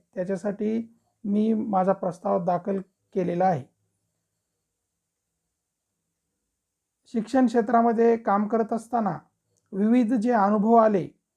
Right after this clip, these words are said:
आणि त्याच्यामधून विद्यार्थ्यांविषयी जे उपक्रम शाळेवर राबवले, याविषयी मी माहिती सांगणार आहे. सुरुवातीला मी माझा प-, थोडक्यात परिचय देतो की माझं शालेय शिक्षण, अ, जिल्हा परिषद प्राथमिक शाळा मोरेवाडी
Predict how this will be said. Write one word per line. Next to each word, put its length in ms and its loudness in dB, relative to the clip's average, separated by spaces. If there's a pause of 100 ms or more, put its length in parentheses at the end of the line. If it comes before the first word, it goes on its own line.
(280)
आणि 540 0 (320)
त्याच्यामधून 480 0
विद्यार्थ्यांविषयी 1600 -2
जे 160 2
उपक्रम 600 0
शाळेवर 420 0
राबवले, 460 2 (400)
याविषयी 520 0
मी 120 2
माहिती 360 0
सांगणार 340 -4
आहे. 140 -4 (440)
सुरुवातीला 500 2
मी 120 0
माझा 300 0
प-, 500 -2 (540)
थोडक्यात 280 0
परिचय 440 0
देतो 440 0 (400)
की 220 0
माझं 320 2
शालेय 380 2
शिक्षण, 500 -2 (460)
अ, 440 0
जिल्हा 320 2
परिषद 320 -2
प्राथमिक 320 -2
शाळा 180 0
मोरेवाडी 680 2